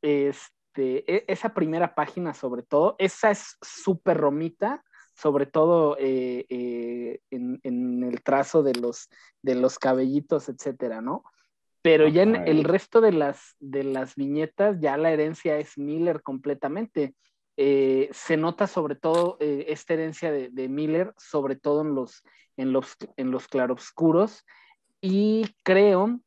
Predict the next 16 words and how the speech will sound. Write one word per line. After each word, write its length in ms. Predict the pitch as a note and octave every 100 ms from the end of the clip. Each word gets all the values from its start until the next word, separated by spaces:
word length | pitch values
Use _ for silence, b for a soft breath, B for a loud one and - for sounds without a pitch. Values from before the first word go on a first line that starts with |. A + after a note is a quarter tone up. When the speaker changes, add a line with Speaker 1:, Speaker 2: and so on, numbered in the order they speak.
| -
Speaker 1:
que 80 | E3
en, 180 | D#3+ -
en 220 | D3+ D#3
este 300 | E3 - G3
retrato, 800 | F3+ D#3 E3 D#3+ - F3+ F3 F3+
eh, 320 | D#3 C#3 C3+ C3+
en 220 | C#3+ C3+
este 240 | D#3 - F#3
recuerdo, 520 | E3 - E3 E3 E3
perdón, 320 | G3 G3 D3+
cuando 300 | E3 D3 C3
está 180 | C3 D#3
en 120 | D#3+
blanco 280 | E3 E3+ E3+
y 40 |
negro, 480 | D#3 D#3 D3+ E3 A#3